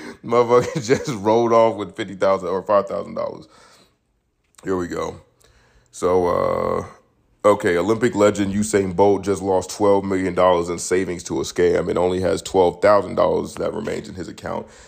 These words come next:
That's less than me, nigga. <laughs> How I get more money than Usain Bolt? Let's see. I wonder, I don't think they ever go into, like, how the fuck this shit happens. Um,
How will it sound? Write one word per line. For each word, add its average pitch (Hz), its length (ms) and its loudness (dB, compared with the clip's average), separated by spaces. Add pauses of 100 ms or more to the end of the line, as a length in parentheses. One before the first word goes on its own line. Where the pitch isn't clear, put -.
(120)
That's - 240 2
less 113 220 4
than 95 240 -2
me, 160 180 4
nigga. 95 460 2 (380)
<laughs> - 920 -4
How 156 160 -2
I 151 60 2
get 123 140 -2
more 120 180 4
money 113 220 4
than 98 120 -4
Usain 95 460 -2
Bolt? 90 280 -4 (280)
Let's 87 180 -6
see. 87 260 -8 (360)
I - 80 0
wonder, 247 340 4
I - 60 2
don't 247 160 4
think 202 140 -2
they 214 100 6
ever 135 180 4
go 110 320 4
into, 107 220 0
like, 92 220 0
how 95 180 4
the 90 80 0
fuck 87 260 -2
this 82 140 -8
shit 85 140 -6
happens. 87 580 -6 (360)
Um, 87 540 0